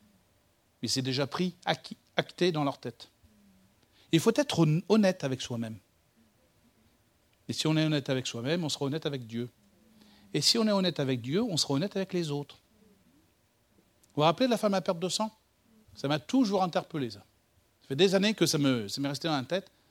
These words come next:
Au-delà du fait qu'elle a été, pendant, je crois, ces douze ans avec cette perte de sang, il est écrit que, bon, elle a été guérie, bien sûr, mais une chose qui est très importante, il est écrit,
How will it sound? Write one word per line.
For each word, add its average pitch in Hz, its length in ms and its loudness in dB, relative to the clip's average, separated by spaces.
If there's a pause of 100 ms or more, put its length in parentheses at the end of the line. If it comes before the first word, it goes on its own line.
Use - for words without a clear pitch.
(440)
Au-delà 190 340 6
du 165 100 -2
fait 180 240 0
qu'elle 131 200 2
a 131 40 4
été, 131 380 2 (1000)
pendant, 135 240 0
je 123 100 -2
crois, - 160 -2
ces - 120 -2
douze 156 280 0
ans 147 200 2 (400)
avec 127 120 -8
cette 127 180 -6
perte 113 180 -6
de 120 120 -10
sang, 208 340 0 (600)
il 143 100 0
est 139 140 -4
écrit 143 320 -2
que, - 80 -14
bon, 98 200 -14 (120)
elle 123 60 -14
a 110 40 -10
été 104 160 -12
guérie, 127 260 -8
bien 147 140 -4
sûr, 254 240 -4 (540)
mais 208 100 4
une 269 80 4
chose 294 240 0
qui - 80 -4
est 185 80 -6
très 269 220 -2
importante, 208 800 -4 (920)
il 160 80 4
est 185 120 2
écrit, 226 380 0